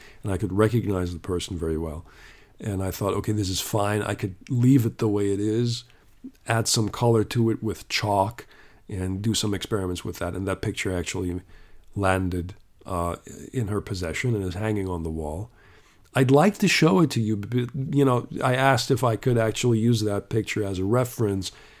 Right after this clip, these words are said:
for my online presence, like an Instagram or something like that. And she refused, and she would like to keep that private. So I can only talk about it. I cannot show you the, uh, the result. So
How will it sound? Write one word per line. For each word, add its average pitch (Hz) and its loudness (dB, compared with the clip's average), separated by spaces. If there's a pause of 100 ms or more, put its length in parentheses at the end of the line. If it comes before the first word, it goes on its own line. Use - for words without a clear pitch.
for 101 2
my 101 -2
online 101 0
presence, 90 -4
like 90 -4
an 98 -4
Instagram 90 -4
or 85 -6
something 92 -6
like 85 -6
that. 82 -4 (480)
And 107 -2
she 107 0
refused, 107 4
and 95 -2
she - -2
would 98 -2
like 87 -2
to 98 -10
keep 92 -8
that 80 -8
private. 98 0
So 78 -10 (360)
I 95 -2
can 120 4
only 110 2
talk 156 6
about 87 0
it. 90 -2
I 87 -2
cannot 98 -6
show 104 2
you 73 -6 (760)
the, 85 -2
uh, 80 -6 (260)
the 98 -4
result. 82 -4
So 73 -8